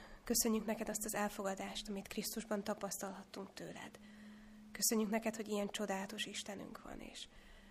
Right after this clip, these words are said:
add, hogy amikor, amikor elborítanak minket a sötét felhők, amikor,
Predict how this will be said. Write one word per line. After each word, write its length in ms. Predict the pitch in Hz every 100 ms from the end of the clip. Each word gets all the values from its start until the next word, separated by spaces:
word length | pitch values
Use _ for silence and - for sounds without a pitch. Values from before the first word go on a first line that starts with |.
| - - - - -
add, 200 | 226 226
hogy 180 | 220
amikor, 460 | 220 220 220 220 220 - - - - - - - - - - -
amikor 440 | - 226 226 233 226 - - - - -
elborítanak 680 | 226 240 233 220 226 208
minket 280 | 220 208 208
a 40 | 196
sötét 440 | - 214 208 208
felhők, 440 | - 202 208 214
amikor, 400 | 214 214 - 208